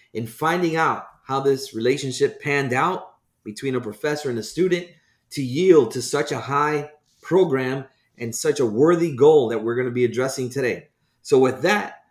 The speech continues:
let me turn it over to our guest host, Doctor David Algies, who will introduce our special guest and then get into the conversation. Doctor Algies,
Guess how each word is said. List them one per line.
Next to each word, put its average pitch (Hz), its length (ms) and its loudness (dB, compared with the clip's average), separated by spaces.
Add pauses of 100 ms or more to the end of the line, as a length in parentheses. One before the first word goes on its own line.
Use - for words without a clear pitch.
(140)
let 131 120 -2
me 170 120 -2
turn 160 260 -4
it 156 80 0
over 160 200 0
to 143 140 -2
our 117 120 0
guest 156 320 -2
host, 185 480 -2 (440)
Doctor 127 280 -6
David 135 240 6
Algies, 180 480 -2 (260)
who 123 100 2
will 123 400 0 (360)
introduce 175 800 -2 (200)
our 107 260 -6
special 151 640 -4
guest 139 460 -4 (340)
and 120 200 -8
then 214 400 -4 (120)
get 143 160 4
into 170 220 -2
the 160 100 -4
conversation. 160 800 -2
Doctor 170 400 -4
Algies, 208 600 -4